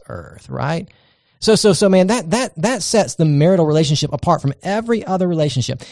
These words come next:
And so in every good marriage, right, there, there needs to be this,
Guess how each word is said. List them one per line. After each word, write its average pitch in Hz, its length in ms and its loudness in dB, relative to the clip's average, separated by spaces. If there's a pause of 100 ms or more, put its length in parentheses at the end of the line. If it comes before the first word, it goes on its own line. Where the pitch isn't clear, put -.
(120)
And 185 100 0
so 214 60 4
in 202 80 2
every 254 240 0
good 233 160 2
marriage, 139 420 2
right, 147 260 0
there, 180 140 2
there 180 160 0
needs 202 280 2
to 180 80 -2
be 165 200 4
this, 151 300 2